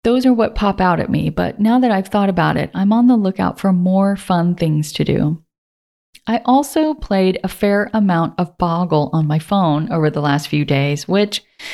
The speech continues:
making this list has made me realize is starting to make me feel kind of gross.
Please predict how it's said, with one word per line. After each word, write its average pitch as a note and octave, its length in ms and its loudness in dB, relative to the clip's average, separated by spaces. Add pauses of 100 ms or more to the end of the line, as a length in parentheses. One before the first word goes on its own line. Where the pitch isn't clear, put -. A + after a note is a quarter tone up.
(160)
making C4 420 2
this A3+ 200 0
list F#3+ 280 0
has G3 120 -2
made F#3 220 0
me F#3 100 0
realize E3+ 580 0
is - 200 -4
starting C4 460 -2
to C4 60 -2
make A#3 240 2
me A3+ 120 0
feel A3 320 -2
kind G#3+ 260 0
of - 140 -6
gross. - 540 -4